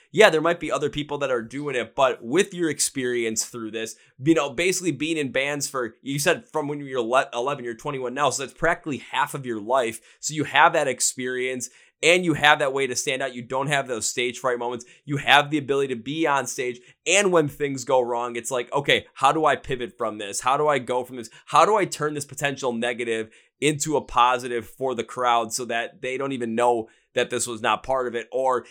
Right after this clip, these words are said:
even if it was supposed to be part of it and they easily notice it, how do we flow with it? 'Cause that's the piece they're gonna remember.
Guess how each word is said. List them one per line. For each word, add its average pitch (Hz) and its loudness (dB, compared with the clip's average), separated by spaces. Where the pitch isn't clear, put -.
even 151 -6
if 131 -4
it 123 2
was 143 2
supposed 123 -4
to 131 -8
be 113 -10
part 123 -2
of 120 -8
it 120 -2
and 113 -6
they 113 -4
easily 117 -8
notice 123 0
it, 113 -4
how 139 6
do 147 0
we 135 -2
flow 135 0
with 127 0
it? - -4
'Cause 107 -8
that's 127 2
the 123 -4
piece 120 -10
they're 113 -4
gonna 110 -4
remember. 104 -10